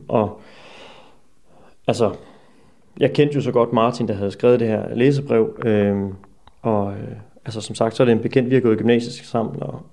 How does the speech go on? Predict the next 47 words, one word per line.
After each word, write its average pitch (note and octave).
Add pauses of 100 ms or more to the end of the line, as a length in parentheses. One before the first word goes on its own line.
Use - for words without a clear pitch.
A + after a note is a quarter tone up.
altså, -
jeg G#2+
har A2+
det -
rigtig C3
fint C3
med A2
Martin, A2+
og G#2+ (220)
vi A#2+
skriver C3+
også G#2+
lidt A#2+
sammen A2+
omkring A2
det A#2
her, A2+
jeg G#2
holder G#2
ham G#2+
orienteret, A2
og -
han G2+
synes, -
det A2+
er A2+
rigtig A2+
fedt, A2+
vi A2+
laver A2
det, G#2+
men, A2 (520)
men A2
han A2
er A2
ikke B2
en, G#2
en, G#2
en G#2
ven, G#2+
som A2+
jeg G#2+
sådan A2+
ser. G#2+ (480)
Øhm, - (1900)
og, G#2+
øh, G#2